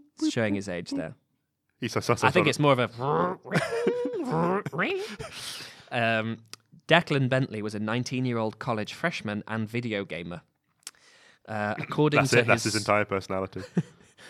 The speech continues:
Speaker 1: According to his father, he was also conversant in various technical areas Jacoby lumped
Speaker 2: That's an
Speaker 1: together.
Speaker 2: interesting word.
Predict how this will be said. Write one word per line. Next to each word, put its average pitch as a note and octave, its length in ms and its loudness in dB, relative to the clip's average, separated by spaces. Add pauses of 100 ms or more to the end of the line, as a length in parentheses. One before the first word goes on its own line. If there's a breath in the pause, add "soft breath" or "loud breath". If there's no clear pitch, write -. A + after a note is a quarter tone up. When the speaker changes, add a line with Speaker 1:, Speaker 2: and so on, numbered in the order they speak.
(220 loud breath)
Speaker 1:
According D#3 320 6
to D3 80 2
his C3+ 160 2
father, A2+ 360 2 (200 soft breath)
he A2+ 100 -6
was A2+ 140 0
also C3+ 280 0
conversant A#2+ 800 -6
in G2 160 -10
various A#2+ 500 0
technical - 500 -10
areas G2+ 380 -2
Jacoby A2 520 -6
lumped G#2+ 340 0
Speaker 2:
That's - 140 -4
an - 60 -2
Speaker 1:
together. A#2 260 0
Speaker 2:
interesting F2+ 680 -6
word. D#2+ 480 -14